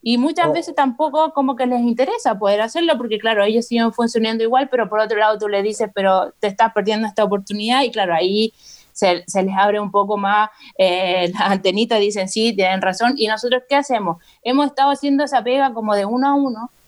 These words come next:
Speaker 1: trabajando de la mano de ellos, subiendo su oferta turística, también ayudándolos a mejorar algunos aspectos como comunicacionales que tienen que ver con, con la venta y con la comercialización y con el posicionamiento.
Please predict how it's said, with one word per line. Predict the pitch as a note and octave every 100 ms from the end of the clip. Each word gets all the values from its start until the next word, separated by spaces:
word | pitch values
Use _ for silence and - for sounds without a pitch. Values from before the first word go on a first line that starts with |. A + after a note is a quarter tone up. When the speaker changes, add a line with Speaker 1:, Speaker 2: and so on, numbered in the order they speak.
| _
Speaker 1:
trabajando | G3+ F#3+ F#3 A3+ A#3+
de | A3
la | E3+
mano | F3+ G3+ A#3
de | A#3 A#3+
ellos, | A#3 A#3 B3+ - _ _
subiendo | - F#3+ G3+ A3+ A3
su | G3+
oferta | G3+ G3 G3+
turística, | G3+ G#3 G#3 G#3 G3 F#3+
también | F3+ A3+ C4
ayudándolos | B3 A3 B3+ C4 B3+
a | A3
mejorar | G3+ F#3+ G3 G3 A3
algunos | C4 B3+ B3+ B3+
aspectos | A#3+ B3+ B3 C4+ C4
como | - G#3+ G3 G3
comunicacionales | G#3 G3+ F#3 E3+ F3+ G3 G#3+ B3+ B3
que | A#3+
tienen | B3 B3 A#3+
que | A#3+
ver | A#3+ A#3+
con, | A3+ A3 G#3+ - _ _ _ -
con | G#3+
la | A#3
venta | F4+ G#3+ - D3+ - _ _ -
y | G3+ G3+
con | G#3 G3+
la | G3
comercialización | G3+ G#3 G3+ G3 G3 F3+ G#3+ B3
y | A#3
con | A3+
el | G#3+ G3+
posicionamiento. | G#3 G3+ G3 G3 G#3 A3 G3 -